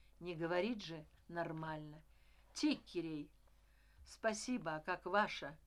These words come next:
И Ада, и все её клоны заулыбались. «Нормально, малыш», — ответила Снежинская. «Ты ведь не хотел меня убить на самом-то деле? Рана неприятная, но она заживёт. Скажи, Тиккерей, ты поговорил со своим другом?»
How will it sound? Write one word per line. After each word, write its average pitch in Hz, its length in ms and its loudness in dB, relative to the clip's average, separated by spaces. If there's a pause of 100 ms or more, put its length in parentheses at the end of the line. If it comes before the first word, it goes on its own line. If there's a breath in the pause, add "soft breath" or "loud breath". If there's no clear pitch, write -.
(600 soft breath)
И 185 100 8
Ада, 214 340 10
и 214 80 6
все - 260 0
её 180 280 4
клоны 196 440 4
заулыбались. 160 880 2 (440 soft breath)
«Нормально, 170 760 4
малыш», — 156 680 -4
ответила 165 540 -2
Снежинская. 160 840 -8 (340 loud breath)
«Ты 202 100 4
ведь 214 180 4
не 247 100 2
хотел 269 460 2
меня 247 240 4
убить 190 340 6
на 180 140 -2
самом-то 175 560 0
деле? 156 400 -2 (400 loud breath)
Рана 220 340 8
неприятная, 180 840 4
но 180 120 0
она 185 220 4
заживёт. 156 580 -2 (360 loud breath)
Скажи, 254 400 4
Тиккерей, 170 560 -2
ты 208 140 2
поговорил 208 520 6
со 302 160 -2
своим 220 400 2
другом?» 160 540 2